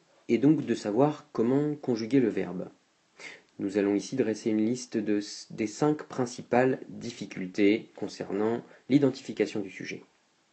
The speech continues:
La première de ces difficultés, c'est, euh, s-, le problème de la distance entre le sujet et le verbe. Dans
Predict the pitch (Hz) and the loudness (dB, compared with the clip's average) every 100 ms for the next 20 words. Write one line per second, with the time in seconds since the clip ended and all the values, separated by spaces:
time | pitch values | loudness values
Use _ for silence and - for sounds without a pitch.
0 | _ - - - - 131 135 151 160 160 | _ -20 -20 -20 6 6 8 8 6 4
1 | 151 127 117 110 113 110 123 127 131 131 | 0 -2 -4 -6 -8 0 6 8 6 2
2 | - - - - 120 113 110 107 - _ | -12 -14 -10 -4 0 2 2 0 -6 _
3 | 123 120 110 110 - - - - - - | 0 2 2 0 -4 -12 -12 -14 -10 -4
4 | 117 - 120 127 127 107 101 98 123 135 | -4 0 2 4 4 4 4 2 -8 -8
5 | - 113 110 117 - 127 - 113 101 - | 0 2 2 0 -2 -4 0 -2 -2 -4
6 | 123 120 101 98 95 92 - _ - - | 0 0 0 -2 -6 -10 -16 _ -20 -18
7 | - - _ _ - 120 147 147 135 | -18 -20 _ _ -14 4 6 6 2